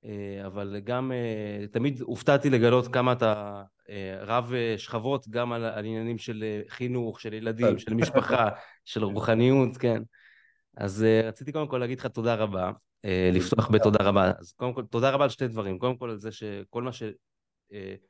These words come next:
Speaker 1: למדתי ממך וקיבלתי ממך במשך הרבה שנים, הרבה כלים והרבה תובנות, אה, שאני גם עוד מעט אספר קצת חלק מהם, אה, וגם, אה, על זה שהסכמת עכשיו להיפגש וכתבת לי בכיף, בלי
Speaker 2: תודה רבה,
Speaker 1: <laughs> לא.
Speaker 2: בשמחה רבה.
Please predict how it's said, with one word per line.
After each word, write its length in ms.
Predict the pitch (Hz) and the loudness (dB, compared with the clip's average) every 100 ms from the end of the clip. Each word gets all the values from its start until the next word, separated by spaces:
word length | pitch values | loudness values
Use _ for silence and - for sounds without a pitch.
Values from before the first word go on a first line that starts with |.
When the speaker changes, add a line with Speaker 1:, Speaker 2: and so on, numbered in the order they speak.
| _ - | _ -12
Speaker 1:
למדתי 440 | 98 110 131 110 | -6 -4 -4 -6
ממך 260 | 120 107 107 98 | -8 -8 -10 -10
וקיבלתי 460 | - 104 117 113 | -10 -2 -2 -2
ממך 140 | 101 101 | -6 -6
במשך 380 | 101 110 110 | -6 -6 -8
הרבה 220 | - 110 113 | -4 2 4
שנים, 340 | 110 113 101 | 6 6 6
הרבה 180 | 98 104 | 4 2
כלים 400 | - 101 117 101 | 0 -2 -4 -8
והרבה 200 | 95 107 | -8 -8
תובנות, 460 | 104 92 90 101 123 _ _ _ _ _ - | -8 -8 -8 -8 -12 _ _ _ _ _ -12
אה, 580 | 92 92 92 92 92 92 | -8 -6 -6 -6 -6 -8
שאני 260 | - 98 98 | -6 -4 -2
גם 180 | 101 101 - - | -2 -2 -4 0
עוד 160 | 107 | 2
מעט 160 | 104 92 | 4 2
אספר 380 | 85 92 101 90 | 0 -2 -2 -2
קצת 240 | - - | -4 -6
חלק 280 | - 90 87 | 0 0 4
מהם, 260 | 92 113 147 147 - - _ - - | 8 8 6 0 -12 -20 _ -8 2
אה, 420 | 95 95 92 92 92 | 6 8 10 8 8
וגם, 400 | 98 117 147 160 | 4 0 -6 -6
אה, 320 | 156 156 143 | -8 -6 -6
על 80 | 139 | -6
זה 120 | 147 | -6
שהסכמת 480 | 147 131 - 139 127 | -8 -8 -6 -6 -6
עכשיו 300 | 117 135 120 | -10 -8 -8
להיפגש 440 | 113 110 113 117 98 | -8 -10 -10 -10 -12
וכתבת 360 | 95 92 98 | -12 -10 -8
לי 140 | 104 101 | -6 -8
בכיף, 420 | 92 - 110 - | -8 -6 -6 -6
בלי 540 | 90 95 104 107 107 107 110 | -16 -10 -10 -8 -10 -8 -4
Speaker 2:
תודה 140 | - 127 117 120 | -2 2 2 2
רבה, 220 | 101 110 95 - | 0 -4 -6 -10
Speaker 1:
<laughs> 200 | - - | -18 -14
לא. 60 | 110 | -8
Speaker 2:
בשמחה 380 | 95 - 90 104 92 | -6 -6 -6 -4 -2
רבה. 200 | 92 85 | -4 -6